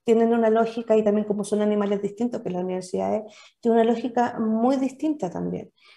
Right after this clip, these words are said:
Y esa lógica es de rapidez. Las carreras duran dos años y medio, dos años, cuatro años. O sea, no estamos hablando que son carreras muy largas. Entonces veo a muchos emprendedores, eh, saliendo, pero emprendedores no solamente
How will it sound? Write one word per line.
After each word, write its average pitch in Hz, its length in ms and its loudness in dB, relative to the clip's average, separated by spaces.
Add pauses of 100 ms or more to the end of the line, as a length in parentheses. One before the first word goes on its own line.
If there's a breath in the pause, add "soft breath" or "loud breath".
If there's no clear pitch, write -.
Y 226 80 2
esa 233 200 2
lógica 269 560 0
es 226 140 0
de 247 80 2
rapidez. 226 600 4
Las 226 140 0
carreras 320 460 4
duran 320 280 2
dos 269 180 0
años 254 300 2
y 247 40 0
medio, 214 460 2
dos 208 220 -2
años, 214 380 -2 (360 loud breath)
cuatro 220 300 4
años. 240 400 2
O 214 40 -6
sea, 220 200 2
no 220 60 0
estamos 220 300 0
hablando 226 420 2
que 226 100 -2
son 233 320 -2 (360 loud breath)
carreras 220 480 4
muy 208 300 0
largas. 226 400 2
Entonces 214 340 -2
veo 220 200 4
a 208 160 0
muchos 285 420 0
emprendedores, 240 920 0 (360)
eh, 214 300 4
saliendo, 214 600 4 (100)
pero 208 120 4
emprendedores 214 680 4
no 220 160 2
solamente 240 760 2